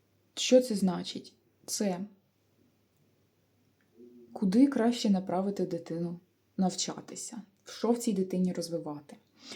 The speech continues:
Можливо, а, там їй ре-, треба тій дитині репетитора. Або ж, а, ви збираєтесь одружитися, будете вінчатися чи ні. Та, тобто такі питання.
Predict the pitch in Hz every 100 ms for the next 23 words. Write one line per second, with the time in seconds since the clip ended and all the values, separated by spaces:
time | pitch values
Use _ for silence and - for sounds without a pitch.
0 | - - 175 175 240 233 233 233 - -
1 | 190 180 175 175 175 - 165 180 214 190
2 | 185 - 185 185 185 170 170 175 190 190
3 | 185 - - 160 - 156 - - _ -
4 | - - - - _ - - 190 196 190
5 | 175 170 - 285 214 185 180 185 190 190
6 | - - - 175 233 247 202 196 208 208
7 | 202 208 185 196 175 170 165 170 - 190
8 | 202 _ - _ _ _ _ _ - _
9 | 185 170 226 240 226 196 185 185 196 196
10 | 190 196 180 165 160 - _ - 156 165
11 | 160 180 180 185 170 160 151 151